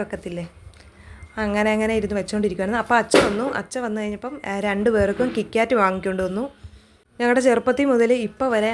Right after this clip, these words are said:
അച്ഛ വൈകുന്നേരം ഒന്നും മേടിക്കാതെ വന്നിട്ടില്ല.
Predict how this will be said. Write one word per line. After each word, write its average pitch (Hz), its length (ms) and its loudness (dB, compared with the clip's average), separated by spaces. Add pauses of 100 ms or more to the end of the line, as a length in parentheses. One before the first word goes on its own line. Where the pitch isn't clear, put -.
അച്ഛ 202 180 -10 (640)
വൈകുന്നേരം 214 480 4
ഒന്നും 214 280 2
മേടിക്കാതെ 202 500 0
വന്നിട്ടില്ല. 196 440 -2